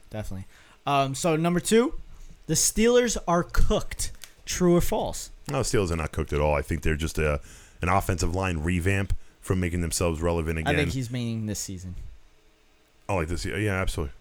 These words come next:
Speaker 1: Yeah. <laughs>
Speaker 2: And the offensive line has been so bad. It's been bad all year. The fact that they won any games was just detrimental to the organization 'cause you wanted a higher pick.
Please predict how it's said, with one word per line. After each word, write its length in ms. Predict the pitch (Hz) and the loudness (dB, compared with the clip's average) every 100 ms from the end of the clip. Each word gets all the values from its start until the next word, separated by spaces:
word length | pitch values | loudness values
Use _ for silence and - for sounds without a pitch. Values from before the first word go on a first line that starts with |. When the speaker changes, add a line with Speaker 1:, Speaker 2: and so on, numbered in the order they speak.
| - | 0
Speaker 1:
Yeah. 260 | 185 240 | 4 4
<laughs> 40 | - 554 554 - - - - 440 - - - - - - - - - - - - - - _ - - - | 8 8 8 6 -16 -10 -2 0 0 -2 -2 -6 -4 -6 -6 -8 -8 -12 -12 -20 -20 -20 _ -20 -14 -4
Speaker 2:
And 80 | 117 | 0
the 120 | 117 | 0
offensive 280 | 107 80 90 | 0 -2 -2
line 160 | 95 | -2
has 80 | 85 | -2
been 120 | 80 | -4
so 180 | - 90 | -4 -2
bad. 240 | 78 90 | 0 0
It's 140 | 90 - | 0 -2
been 120 | 87 | -2
bad 140 | 90 | 0
all 160 | 87 85 | 2 2
year. 400 | 82 98 104 87 - - - | 2 2 2 2 -4 -16 -6
The 60 | 87 | 0
fact 180 | 110 | 0
that 60 | 92 | 2
they 60 | 101 | 2
won 180 | 95 101 | 4 2
any 160 | 92 | 2
games 320 | 85 90 95 80 | 0 0 0 -2
was 80 | |
just 180 | 78 85 | -4 -2
detrimental 460 | 95 92 82 85 85 | 0 0 0 0 0
to 100 | 82 | 0
the 120 | 80 | 2
organization 600 | 78 76 78 76 87 90 | 2 0 -2 0 -2 -2
'cause 120 | 80 78 | -2 -2
you 80 | |
wanted 220 | 82 78 73 | -2 -2 -2
a 40 | |
higher 280 | 71 78 76 | -2 -2 -2
pick. 380 | - 101 98 | 0 0 0